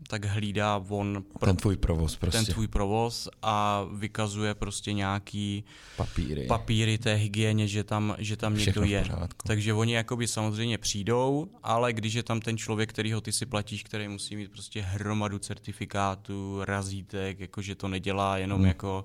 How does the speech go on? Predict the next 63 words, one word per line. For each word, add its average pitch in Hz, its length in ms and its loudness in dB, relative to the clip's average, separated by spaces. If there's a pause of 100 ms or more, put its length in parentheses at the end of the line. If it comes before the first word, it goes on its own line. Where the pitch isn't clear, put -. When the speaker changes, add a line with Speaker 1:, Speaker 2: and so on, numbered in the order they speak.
(120)
Speaker 2:
Hmm. 98 280 0 (120)
Speaker 1:
"No, 98 160 -2
tady 98 160 -4
máš 95 180 -4
podpis, 95 440 -8
tyjo, 95 280 -6
no, 95 160 -4
možná 92 300 -6
tady 95 120 -2
ta 98 100 -2
kachlička - 440 -8
bych 87 120 -8
chtěla 95 180 -4
vyměnit, 92 340 -2
protože 90 300 -6
je 98 60 -2
prasklá." 92 460 -6
Ne, 87 120 -8
ne, 87 100 -8
ne, 76 140 -8
takhle 90 220 -8
to 90 120 -6
nefunguje. 90 460 -6 (180)
Speaker 2:
Hmm. 98 200 4 (120)
Speaker 1:
Prostě - 280 -4
on 95 100 0
je 95 60 0
fakt, - 320 -4 (120)
eh, 98 420 2 (140)
pes, - 420 -4 (180)
protože 98 260 4
Speaker 2:
Hmm. 98 80 2
Speaker 1:
je 95 120 -2
za 92 100 -2
to 104 140 -6
placený 107 560 0
a - 120 -4
kdyby 101 260 -2
prostě 101 280 -6
byl 98 140 -2
průser, 101 800 0 (140)
Speaker 2:
Tak 101 120 0
to 92 120 2
jde 90 100 4
na 87 120 6
jeho 82 120 4
Speaker 1:
eh, 82 40 2
Speaker 2:
triko. 90 240 0
Speaker 1:
tak 92 140 -6
to 107 80 0
jde 98 80 0
na 95 120 -2
jeho 98 220 -4
triko - 340 -8
a - 60 -6
to - 100 -16
s-, - 140 -8
to - 100 -12
si - 160 -6
nikdo - 220 -6
jakoby - 300 -8
nelajsne. 69 580 -8
Speaker 2:
Hmm. 87 220 2